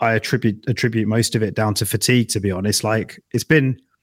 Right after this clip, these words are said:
it's been a tough week in terms of, like, I know everyone played midweek, all the Premier League teams played mid-, midweek except for City. Um, and so you, it's not like an, I'm not saying it's an excuse where, you know, we were tired and therefore it,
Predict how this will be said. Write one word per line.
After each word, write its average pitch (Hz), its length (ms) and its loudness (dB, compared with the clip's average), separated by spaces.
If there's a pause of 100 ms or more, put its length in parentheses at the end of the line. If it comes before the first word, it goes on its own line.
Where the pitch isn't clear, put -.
(480)
it's 143 140 2
been 165 120 6
a 135 40 4
tough - 340 -2
week 117 240 0
in 120 100 0
terms 113 300 0
of, 107 80 -2
like, 110 180 0
I 117 60 0
know 123 260 4
everyone 110 440 -2
played 107 280 0
midweek, 95 520 -2
all 107 80 -2
the 95 80 -4
Premier 107 260 -2
League 101 160 -2
teams 98 240 -2
played 101 260 -2
mid-, 92 140 -4 (240)
midweek 95 380 -4
except - 240 -4
for - 60 -4
City. 95 420 -2 (500)
Um, 101 480 2 (760)
and 120 140 2
so 117 80 4
you, 107 240 2
it's 127 220 2
not 120 160 2
like 120 180 2
an, 117 200 -2
I'm 117 60 2
not 113 220 0 (160)
saying 113 300 0
it's 107 180 -2
an 113 80 -2
excuse 104 500 0
where, 101 480 0 (440)
you 110 80 0
know, 98 120 2
we 107 140 4
were 101 140 2
tired 104 480 0
and 92 340 0 (480)
therefore 104 500 2
it, 107 200 0